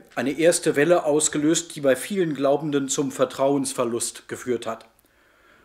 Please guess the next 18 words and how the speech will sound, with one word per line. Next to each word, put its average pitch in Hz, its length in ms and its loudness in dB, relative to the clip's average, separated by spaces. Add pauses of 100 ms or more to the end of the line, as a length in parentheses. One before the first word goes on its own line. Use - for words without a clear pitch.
(800)
Das - 180 -4
kirchliche 165 480 2
Lehramt 175 540 4
hat 165 120 0
sich 160 140 -2
damals 156 340 4
prophetisch 165 600 0
gegenüber 160 480 2
einem 147 200 0
sexuellen 143 640 2
Anything 139 580 0
Goes 170 320 6
verstanden. 123 680 -2 (1120)
Es - 120 0
lehnte 151 320 2
künstliche 160 580 -2
Verhütung 165 680 0 (160)
generell 131 560 4